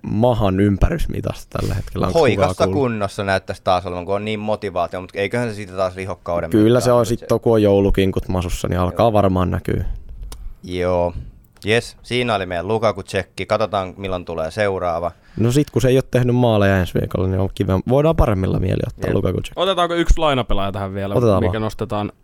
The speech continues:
Speaker 2: Hei,
Speaker 3: esille
Speaker 2: joo.
Speaker 3: hyvistä otteista? Nimittäin meidän, meidän oma poikamme Suomessakin, Lukas Bergström, niin tuota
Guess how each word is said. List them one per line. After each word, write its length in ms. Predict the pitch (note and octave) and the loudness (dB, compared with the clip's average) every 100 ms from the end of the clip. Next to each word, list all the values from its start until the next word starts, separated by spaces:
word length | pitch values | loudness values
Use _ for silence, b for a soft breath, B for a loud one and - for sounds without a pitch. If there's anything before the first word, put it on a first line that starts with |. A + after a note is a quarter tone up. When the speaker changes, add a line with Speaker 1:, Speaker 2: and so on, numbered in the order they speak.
| - | -2
Speaker 2:
Hei, 120 | C3 | 2
Speaker 3:
esille 260 | A2+ B2+ A2 | 2 2 2
Speaker 2:
joo. 100 | A#2 | 2
Speaker 3:
hyvistä 340 | - - G2 | 4 2 2
otteista? 680 | A#2 B2+ - - G#2+ - A2+ - | 4 2 0 -2 -4 -4 -8 -8
Nimittäin 600 | A#2 A2+ - A#2 A2 A2 | -12 -12 -10 -6 -6 -6
meidän, 440 | A2+ A#2+ A2+ G#2+ - _ _ | -4 -2 -2 -4 -8 _ _
meidän 440 | B2+ D3+ C#3+ A#2 - - _ - | 0 2 4 2 -2 -14 _ 0
oma 220 | C3 A#2+ | 4 6
poikamme 580 | - A2 G#2 G#2 G#2+ G#2+ _ _ - G#2 | 4 2 0 -2 -2 -4 _ _ -12 -10
Suomessakin, 760 | A#2 C#3 B2 G#2+ - - A2 - b b b | 0 2 2 0 -6 -4 -4 -4 b b b
Lukas 340 | C3 C#3+ C3 - - | 2 2 2 -2 -8
Bergström, 680 | A2+ D3 C#3+ - A2 G2+ G2+ - - - - | -2 0 0 -2 -2 -2 -4 -8 -20 -20 -8
niin 260 | G#2+ G2+ F#2 | -4 -4 -4
tuota 400 | G2+ G2 G#2 | -6 -4 -6